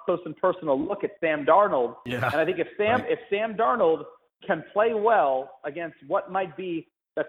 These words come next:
Speaker 1: closest thing he'll see to an N F L defense, he could shoot up a bunch of draft boards and be a lock to be drafted number one.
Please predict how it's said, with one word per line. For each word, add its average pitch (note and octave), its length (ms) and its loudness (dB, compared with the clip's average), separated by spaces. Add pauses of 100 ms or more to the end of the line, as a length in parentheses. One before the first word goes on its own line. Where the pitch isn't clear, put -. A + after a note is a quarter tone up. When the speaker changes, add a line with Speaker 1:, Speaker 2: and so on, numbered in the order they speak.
Speaker 1:
closest A3+ 480 0
thing A3 160 -2
he'll G#3 280 -4
see G#3+ 180 -6
to F3 180 -2
an D#3 100 -4
N F#3 140 2
F F#3 120 0
L F3+ 120 4
defense, C#3 460 0 (420)
he A3+ 260 -2
could A#3 120 -2 (120)
shoot G#3 160 0
up F#3+ 80 0
a E3 80 2
bunch D#3 240 0
of B2 60 -12
draft E3 280 2
boards C3+ 300 2
and C3 180 -2
be D#3 140 0
a C3 80 4
lock D3 380 0 (300)
to D3+ 60 -4
be C3+ 100 -6
drafted A#2+ 380 2
number A2+ 200 -4
one. G2+ 200 -6